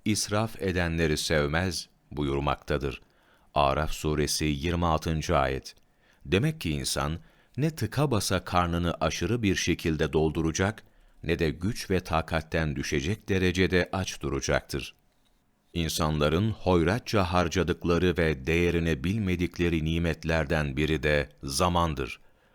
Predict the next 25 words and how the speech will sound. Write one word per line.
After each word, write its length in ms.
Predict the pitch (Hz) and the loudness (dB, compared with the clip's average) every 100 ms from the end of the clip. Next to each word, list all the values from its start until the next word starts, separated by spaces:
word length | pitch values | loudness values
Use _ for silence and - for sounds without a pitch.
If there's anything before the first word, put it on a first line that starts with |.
| _ - | _ -8
Malımızı 640 | - 101 120 123 113 123 117 | 0 2 4 2 2 4 2
gereksiz 600 | 85 90 98 - 135 139 | 4 4 4 2 -2 0
şekilde 520 | 123 107 107 95 98 | 0 2 2 4 2
saçıp 380 | - 90 98 - | 2 0 0 0
savurmaktan 760 | 101 90 87 87 85 - 98 | 0 2 2 0 -2 -2 -2
sakınacağımız 880 | 82 87 - 82 80 87 73 67 - | -2 -4 -4 -2 0 2 0 0 -4
gibi, 320 | 80 69 90 - - _ _ _ | -2 0 0 -2 -18 _ _ _
zamanımızı 880 | 80 80 98 95 92 87 85 80 82 | -4 0 4 4 4 4 0 0 0
da 300 | 78 78 76 - - | 2 2 2 -4 -4
israf 500 | 104 - 92 104 - | -2 -2 -2 -2 -2
etmekten 640 | 87 - 87 80 - 78 | -4 0 -2 0 0 0
sakınmalıyız. 920 | - 78 - 71 65 67 67 60 - - _ _ - | 0 -2 -2 -2 0 0 -2 -4 -10 -12 _ _ -4
O 160 | 143 113 | 0 2
gidince 600 | 80 80 82 76 69 64 - _ | 2 2 0 0 -4 -4 -14 _
bir 400 | - 87 131 123 | -2 2 2 2
daha 340 | 95 82 90 85 | 0 0 2 2
geri 360 | - 76 73 | 0 0 0
gelmez. 640 | 69 67 65 67 65 - - _ _ _ _ _ | 2 0 0 -2 -4 -8 -16 _ _ _ _ _
Allah 380 | - 110 139 139 - | 0 2 2 2 4
Celle 340 | 85 80 73 | 4 4 2
Celaluhu 840 | 71 69 76 76 73 76 82 80 | 0 2 4 4 2 0 2 2
bu 120 | 76 - | -2 -2
konuda 560 | 101 98 92 95 92 | -2 0 0 0 -2
şöyle 480 | - - 123 80 73 | -4 -2 2 2 0
buyurur: 400 | 73 73 71 67 | 0 0 0 -4